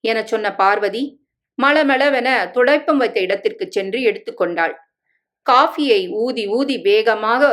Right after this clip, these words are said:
குடித்து முடித்து வேலையை ஆரம்பித்த பார்வதியை கவனித்தபடியே சோஃபாவில் உட்கார்ந்து கொண்டு காஃபி குடித்த கல்பனாவுக்கு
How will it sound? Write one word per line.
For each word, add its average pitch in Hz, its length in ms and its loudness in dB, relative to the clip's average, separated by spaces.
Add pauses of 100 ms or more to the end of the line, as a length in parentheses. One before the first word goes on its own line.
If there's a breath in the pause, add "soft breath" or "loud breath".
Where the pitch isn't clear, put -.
குடித்து 240 400 -6
முடித்து 202 440 -4 (300)
வேலையை 277 540 2
ஆரம்பித்த 208 580 -2
பார்வதியை 196 680 0
கவனித்தபடியே 196 840 -2 (640)
சோஃபாவில் 262 640 2
உட்கார்ந்து 214 420 -2
கொண்டு 190 300 0 (160)
காஃபி 240 340 0
குடித்த 214 320 -6
கல்பனாவுக்கு 196 800 -2